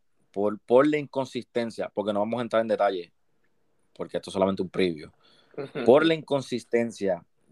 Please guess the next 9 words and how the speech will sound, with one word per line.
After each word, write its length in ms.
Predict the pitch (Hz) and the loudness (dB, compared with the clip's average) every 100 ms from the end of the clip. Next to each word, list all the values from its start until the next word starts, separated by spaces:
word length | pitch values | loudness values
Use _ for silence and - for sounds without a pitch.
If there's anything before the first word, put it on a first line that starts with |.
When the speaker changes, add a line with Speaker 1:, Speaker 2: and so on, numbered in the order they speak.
| 85 | -12
Speaker 1:
yo 180 | 85 95 | -2 0
voy 200 | 98 101 | 2 2
a 40 | |
decir 440 | 101 95 123 123 - _ _ _ _ _ _ _ _ _ - | 0 -2 -4 -4 -6 _ _ _ _ _ _ _ _ _ -12
Miami 800 | 92 95 92 107 110 107 104 101 _ _ _ _ _ _ _ _ _ _ _ _ _ | -6 -4 -2 0 0 -2 -6 -12 _ _ _ _ _ _ _ _ _ _ _ _ _
en 140 | 92 | -10
siete 240 | 82 85 80 | -2 -2 -2
juegos. 320 | 76 53 - - _ _ _ _ _ _ | -6 -8 -10 -20 _ _ _ _ _ _
Speaker 2:
Oh. 1300 | - 311 330 277 262 208 139 - - 233 226 - | -6 -2 0 -2 -4 -8 -12 -14 -16 -14 -14 -14